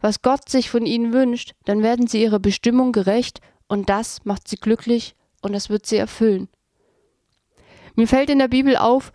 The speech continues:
dass es eigentlich nur um eine einzige Sache geht. Die zieht sich wie ein roter Fader-, Faden von vorn bis hinten durch.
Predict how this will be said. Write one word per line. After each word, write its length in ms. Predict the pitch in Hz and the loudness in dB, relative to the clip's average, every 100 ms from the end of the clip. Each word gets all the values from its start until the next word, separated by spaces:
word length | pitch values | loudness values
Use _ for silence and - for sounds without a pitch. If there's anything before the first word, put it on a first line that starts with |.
| - - _ | -20 -20 _
dass 200 | 226 233 | -2 0
es 140 | 214 - | -2 -4
eigentlich 500 | 214 277 302 294 277 | -2 2 4 4 4
nur 260 | 240 254 269 | 4 4 2
um 120 | 262 | 2
eine 260 | - 208 - - | 0 0 -4 -4
einzige 520 | 220 247 254 254 247 | -2 0 0 0 0
Sache 360 | 233 226 196 190 | -2 -4 -2 -4
geht. 300 | 185 175 - - | -4 -6 -10 -6
Die 100 | 214 | -4
zieht 300 | - 247 - | 0 -2 0
sich 340 | 226 214 220 | -2 -2 -2
wie 180 | 226 302 | 2 2
ein 200 | 320 320 | 2 2
roter 360 | 285 262 277 262 | 2 2 2 0
Fader-, 460 | 233 233 240 240 - _ | 2 0 2 -2 -4 _
Faden 440 | - 247 247 247 240 - _ | -2 2 2 -2 -8 -12 _
von 220 | - 220 | -2 -2
vorn 400 | _ - 262 285 | _ 0 2 0
bis 180 | 269 - | -4 0
hinten 320 | 247 226 240 | 0 0 -2
durch. 360 | 220 180 185 | -2 -2 -4